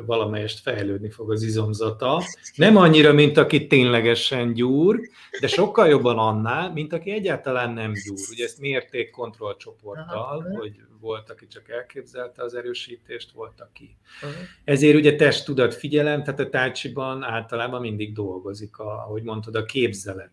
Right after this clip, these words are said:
Speaker 1: is,
Speaker 2: Aha.
Speaker 1: és hogy nem csak az, hogy ülünk és elképzeljük, hanem csináljuk is, meg el is képzeljük, és igen, így a képzeletnek sok szerepe van, ilyen támogató funkciója
Speaker 2: Aha.
Speaker 1: van.
Speaker 2: Aha.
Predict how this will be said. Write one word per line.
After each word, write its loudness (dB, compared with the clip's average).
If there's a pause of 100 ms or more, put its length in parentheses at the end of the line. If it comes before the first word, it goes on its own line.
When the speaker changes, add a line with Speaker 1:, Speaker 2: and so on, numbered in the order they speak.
Speaker 1:
is, -12
Speaker 2:
Aha. -20
Speaker 1:
és -12
hogy -20
nem -8
csak -16
az, -10
hogy -6
ülünk -6
és -10
elképzeljük, -8
hanem -8
csináljuk -2
is, -4
meg -10
el -8
is -6
képzeljük, -2
és -8
igen, -12
így -14
a -12
képzeletnek -8
sok -10
szerepe -6
van, -8
ilyen -8
támogató -6
funkciója -14
Speaker 2:
Aha. -6
Speaker 1:
van. -12
Speaker 2:
Aha. -10